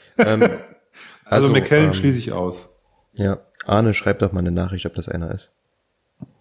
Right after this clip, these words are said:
Speaker 2: Fänd ich auf jeden Fall geil.
Speaker 1: Also, jetzt
Speaker 2: Aber Arne wäre von der, von der T-Shirt-Verlosung ausgeschlossen.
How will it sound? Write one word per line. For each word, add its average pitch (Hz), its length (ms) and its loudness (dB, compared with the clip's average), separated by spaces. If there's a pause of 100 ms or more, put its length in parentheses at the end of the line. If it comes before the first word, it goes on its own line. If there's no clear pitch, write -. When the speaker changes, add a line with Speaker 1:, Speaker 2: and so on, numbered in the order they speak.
(680)
Speaker 2:
Fänd 131 160 4
ich 151 100 2
auf 135 60 6
jeden 135 120 2
Fall 123 140 0
geil. 101 380 -4 (100)
Speaker 1:
Also, 101 400 -2 (240)
jetzt - 460 -6 (100)
Speaker 2:
Aber 127 280 4
Arne 160 360 4
wäre 147 260 4
von 135 280 0
der, 123 500 4
von 110 200 -10
der 110 120 -4
T-Shirt-Verlosung 113 880 -2
ausgeschlossen. 95 640 -14